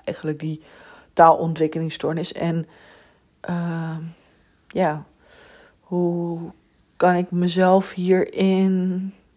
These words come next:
accepteren dat ik dit heb. Ehm, want ja, weet je, die, ehm, afkorting tos is, is gewoon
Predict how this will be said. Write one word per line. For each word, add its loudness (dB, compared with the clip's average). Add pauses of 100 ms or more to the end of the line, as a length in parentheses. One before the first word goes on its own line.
(1500)
accepteren 0
dat -6
ik -4
dit -6
heb. -4 (1600)
Ehm, -8 (720)
want 0
ja, -2
weet -2
je, -2
die, -4 (640)
ehm, -2 (600)
afkorting 0
tos -2
is, -6 (2000)
is -2
gewoon 0